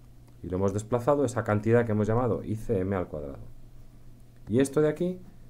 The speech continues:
como es una masa puntual, pues será simplemente la masa por la distancia al centro de masas, que de nuevo será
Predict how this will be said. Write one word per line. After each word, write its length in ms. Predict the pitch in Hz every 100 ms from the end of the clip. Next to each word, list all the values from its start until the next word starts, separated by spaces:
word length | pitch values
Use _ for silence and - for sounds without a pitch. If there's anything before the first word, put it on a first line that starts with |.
| - - -
como 160 | 82 92
es 100 | 107
una 100 | 101
masa 500 | 95 104 95 95 -
puntual, 360 | 120 117 139 151
pues 120 | 113
será 120 | 107
simplemente 500 | 107 127 139 139 101
la 100 | 101
masa 400 | 127 139 - 131 - - - - - - -
por 320 | 117 143 139 -
la 140 | 98
distancia 640 | 98 - 131 123 120 123 - -
al 120 | 87
centro 320 | 98 92 101
de 60 | 127
masas, 280 | 156 87
que 140 | - 117
de 80 | 113
nuevo 200 | 101 110
será 300 | 110 95